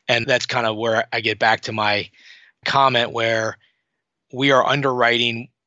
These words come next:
with some expectation about what can we do with this business to see and drive more value than somebody else. And increasingly, I think to be successful, you have to be convinced and then deliver that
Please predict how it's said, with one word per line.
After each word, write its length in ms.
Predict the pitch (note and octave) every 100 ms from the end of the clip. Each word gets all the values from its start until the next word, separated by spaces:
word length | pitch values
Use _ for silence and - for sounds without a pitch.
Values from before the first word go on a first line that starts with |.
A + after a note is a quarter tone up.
| _ _ _ -
with 260 | B2 G#2+
some 500 | - - C3+ C3+ C#3 -
expectation 800 | A#2+ - B2+ G#2 B2+ A2+ - A2+
about 400 | G#2 G#2+ F#2+ F#2+
what 220 | A#2+ B2+
can 240 | - A2+
we 180 | A2+ B2+
do 180 | A#2 A#2
with 200 | G#2+ G#2+
this 180 | A2 -
business 440 | - A2 G#2+ G#2+ -
to 120 | G#2
see 360 | - - A#2
and 140 | A2+ A2
drive 280 | A2 G#2+ G2+
more 200 | A2 G#2
value 420 | A2 G#2+ G#2+ G#2
than 160 | G#2
somebody 400 | F#2+ A2+ G#2 G2+
else. 440 | A2+ A2 G2+ - - - - - _
And 340 | C3+ A2 G#2 A#2+
increasingly, 760 | C3 B2 - C#3 C#3+ B2 A2+ G#2+
I 80 | G#2
think 260 | A2+ G#2+
to 100 | -
be 100 | G#2
successful, 800 | G2 G#2 - A#2 A2 A2+ G2+ F#2+ - - - -
you 160 | A#2
have 300 | A2+ A2+ A2
to 200 | - G#2+
be 540 | G2+ A2 G#2+ G#2+ G2 - _ _ _ _
convinced 640 | - A2 G2+ C3+ F3+ - A#2
and 100 | A2+
then 160 | A2+
deliver 480 | A2 G#2+ A#2+ A2 A2
that 240 | G#2 G#2